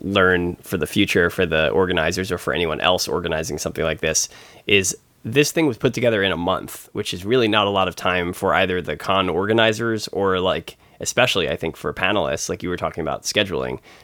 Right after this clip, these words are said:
to, like, come up with the panels they wanna submit, actually make the panels. Like, there's a lot of prep work that, you know, typically is not squashed into a month. You usually have multiple months of figuring that out, submitting stuff,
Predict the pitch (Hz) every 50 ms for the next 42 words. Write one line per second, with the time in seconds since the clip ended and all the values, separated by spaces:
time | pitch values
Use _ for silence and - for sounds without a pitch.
0 | _ _ - - 117 110 107 98 95 92 - _ _ _ _ _ _ _ _ _
1 | _ _ - 104 92 85 80 - _ - - - 113 110 117 127 123 - 139 127
2 | - 120 - 131 123 123 120 117 110 123 120 113 113 110 107 - - 113 98 98
3 | 110 113 110 - - 98 107 101 - - 101 90 80 80 82 92 120 135 135 -
4 | - 127 120 123 123 117 110 113 113 107 107 107 104 - 87 78 76 - 98 98
5 | 98 101 110 117 117 110 - - _ _ - 92 - - _ - - 131 117 -
6 | - - 92 87 85 85 - - - - - 101 90 - 95 98 90 85 85 82
7 | 85 - - _ _ - _ _ _ _ - - 165 156 151 - 135 123 107 135
8 | 127 117 - - - 120 107 107 104 - - 113 101 92 90 82 78 85 85 67
9 | 53 - - - - 87 92 98 101 98 92 87 87 78 90 104 104 104 - 87
10 | 87 87 85 85 82 76 73 - - 76 73 - - - - 98 87 85 85 82
11 | 80 82 82 80 80 80 80 78 73 - - - 78 78 92 98 82 80 82 -
12 | - - 80 80 76 76 78 - -